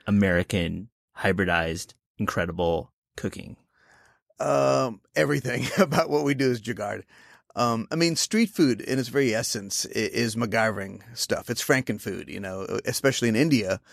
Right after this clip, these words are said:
Speaker 2: Um, there's no sort of regionality to it. There's no, um, s-, social sort of conventions around it.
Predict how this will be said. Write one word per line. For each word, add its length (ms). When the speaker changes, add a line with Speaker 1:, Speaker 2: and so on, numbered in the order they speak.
Speaker 2:
Um, 400
there's 280
no 360
sort 200
of 40
regionality 600
to 180
it. 240
There's 240
no, 520
um, 540
s-, 440
social 560
sort 160
of 140
conventions 560
around 300
it. 140